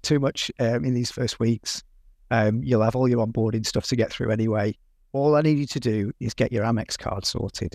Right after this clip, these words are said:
Get that co-, corporate card, corporate credit card sorted, because we've got an off-site team meeting and it's in San Diego." And, uh, m-, m-, it was like my stomach just churned, and I was like,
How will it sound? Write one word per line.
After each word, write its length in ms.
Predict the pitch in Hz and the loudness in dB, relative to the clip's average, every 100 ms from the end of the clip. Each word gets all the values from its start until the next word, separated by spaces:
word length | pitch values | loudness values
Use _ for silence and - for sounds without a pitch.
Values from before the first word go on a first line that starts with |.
| - - | -8 -2
Get 180 | 139 | 0
that 160 | 143 - | 0 -2
co-, 160 | - 156 | -6 -4
corporate 380 | - 151 156 - | 0 2 0 0
card, 400 | 127 117 117 - - _ - _ | 0 0 -2 -8 -20 _ -20 _
corporate 300 | - 135 - | -2 -2 0
credit 220 | 127 120 | 0 0
card 220 | - 101 | 0 -2
sorted, 500 | - 123 104 - 107 - _ - | -2 -2 -2 -2 -4 -8 _ -6
because 320 | 123 - 117 110 | -4 0 0 0
we've 100 | 98 | 0
got 180 | 120 | 0
an 60 | 110 | 0
off-site 440 | 120 - - 120 | -2 -2 -2 -2
team 220 | - 131 113 | 0 0 2
meeting 460 | 110 - 110 107 - | -2 0 -2 -2 -4
and 100 | 95 | -4
it's 100 | - | -4
in 80 | |
San 200 | 95 113 | -2 0
Diego." 400 | 110 101 104 - - _ _ _ _ _ - _ _ 120 | 0 -2 -2 -6 -12 _ _ _ _ _ -20 _ _ -2
And, 140 | 107 | -2
uh, 200 | 104 107 - - - _ - | -2 -4 -10 -20 -20 _ -8
m-, 100 | 160 - | -8 -4
m-, 260 | 143 139 151 - _ | 2 2 2 -2 _
it 100 | 143 | 0
was 180 | 127 123 | 0 2
like 240 | 113 107 - _ - | 2 0 -4 _ -8
my 120 | 110 | -6
stomach 480 | - - 135 117 - | -2 2 2 2 -2
just 240 | 101 - | -4 -4
churned, 560 | - 127 117 104 98 - _ - | -2 0 2 2 -2 -8 _ -4
and 160 | 101 | 0
I 100 | 98 | 0
was 120 | 92 - - | -2 -6 -10
like, 220 | 90 | -10